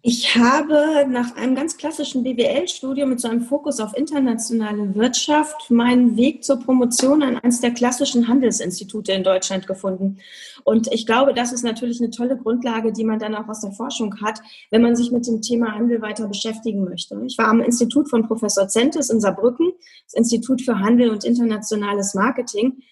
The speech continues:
Und Joachim Zentes ist ja als einer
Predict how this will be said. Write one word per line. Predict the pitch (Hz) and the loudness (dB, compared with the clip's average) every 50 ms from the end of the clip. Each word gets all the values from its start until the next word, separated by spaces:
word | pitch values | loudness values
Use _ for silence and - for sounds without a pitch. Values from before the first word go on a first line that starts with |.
| _ _ _ - | _ _ _ 0
Und | 220 208 | 2 4
Joachim | 240 - - 233 254 240 240 | 4 2 2 2 2 2 2
Zentes | 247 247 240 254 254 254 240 240 - - | 2 2 2 2 2 2 0 -2 -4 -2
ist | - 226 226 - | -2 -2 0 0
ja | 233 226 214 | -2 -2 0
als | - - 190 190 - | 0 0 0 0 -2
einer | - 190 208 220 208 202 190 | -4 -4 -2 -2 -4 -4 -6